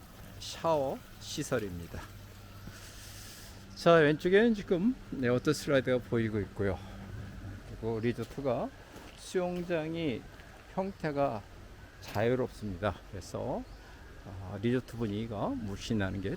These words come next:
특징입니다. 자, 지금 왼쪽은 워터 슬라이드가 보이고 있습니다. 자, 워터 슬라이드가 매우 깁니다. 제가 보기에는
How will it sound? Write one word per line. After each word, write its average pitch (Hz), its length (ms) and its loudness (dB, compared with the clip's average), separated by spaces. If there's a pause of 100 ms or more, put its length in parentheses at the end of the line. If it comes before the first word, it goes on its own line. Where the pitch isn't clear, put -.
특징입니다. 90 640 -2 (1160)
자, 127 180 8
지금 185 400 6
왼쪽은 160 720 8 (160)
워터 156 480 8
슬라이드가 151 920 8 (220)
보이고 117 420 8
있습니다. 95 580 2 (760)
자, - 140 12
워터 139 280 12
슬라이드가 165 680 8 (120)
매우 127 360 8 (280)
깁니다. 156 640 6 (1300)
제가 175 380 12
보기에는 185 880 8